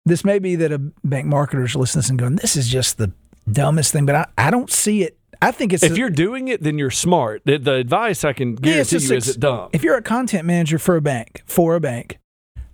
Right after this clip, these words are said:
Speaker 1: you should have three columns on a whiteboard, and one should be, "We need a post for all twelve of these holidays or days we're closed." Second one is, "These are the important days when we do something." The third is, "This is the opportunities. What could possibly be opportunities? Football plays over the weekend,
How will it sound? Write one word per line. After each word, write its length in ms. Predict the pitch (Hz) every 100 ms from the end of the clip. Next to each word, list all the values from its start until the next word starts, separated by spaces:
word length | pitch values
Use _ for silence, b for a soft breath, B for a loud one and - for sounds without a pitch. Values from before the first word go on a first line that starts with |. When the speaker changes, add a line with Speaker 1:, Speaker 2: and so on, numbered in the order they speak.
| -
Speaker 1:
you 80 |
should 140 | 202 185
have 160 | 160
three 240 | - 202 208
columns 360 | 208 208 190
on 100 | 170 165
a 20 |
whiteboard, 460 | 170 214 214 226
and 120 | 190 156
one 140 | 185
should 160 | - 175
be, 220 | 165 147
"We 180 | 147 208
need 160 | 214
a 40 | 156
post 300 | 180 185 -
for 200 | 131 -
all 240 | 175 214
twelve 320 | - 208 208
of 80 | 190
these 200 | 190 190
holidays 560 | 185 190 190 185 185 -
or 100 | 147
days 380 | 143 170 185 165
we're 100 | 170
closed." 420 | - 202 214 214 - _ -
Second 260 | - 202
one 100 | 202
is, 140 | 175 143
"These 200 | 185 196
are 60 | 202
the 100 | 196
important 340 | 175 202 185
days 220 | 185 175 -
when 100 | 170
we 100 | 151
do 120 | 208
something." 340 | 190 220 208
The 100 | 165
third 220 | 131 190
is, 180 | 180 165 - _ -
"This 220 | 175 196
is 80 | 170
the 120 | 185
opportunities. 600 | 185 170 - 202 190 -
What 180 | 208 196
could 160 | 208
possibly 360 | 165 175 175 175
be 100 | 165
opportunities? 640 | 165 147 131 180 135 113 - _ _ _ _
Football 460 | 220 233 214 170
plays 360 | 160 190 180 170
over 180 | 175 156
the 80 | 151
weekend, 640 | 180 165 175 160 151 135